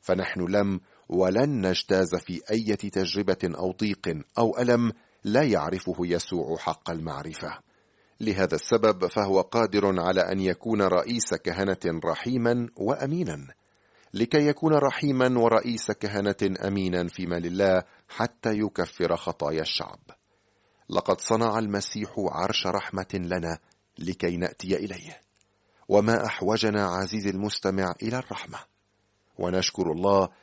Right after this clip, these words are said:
لأن لديه الكثير من الرحمة، حيث أن المسيح صنع عرش رحمة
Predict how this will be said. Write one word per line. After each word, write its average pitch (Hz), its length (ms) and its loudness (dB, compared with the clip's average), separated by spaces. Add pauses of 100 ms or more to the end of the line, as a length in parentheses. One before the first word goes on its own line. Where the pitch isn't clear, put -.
(220)
لأن 107 280 2
لديه 104 440 2
الكثير 117 580 0
من 113 140 -2
الرحمة، 110 460 -2 (400)
حيث 110 300 -2
أن 113 180 4
المسيح 110 600 0
صنع 113 400 0
عرش 110 580 -2
رحمة 120 500 -6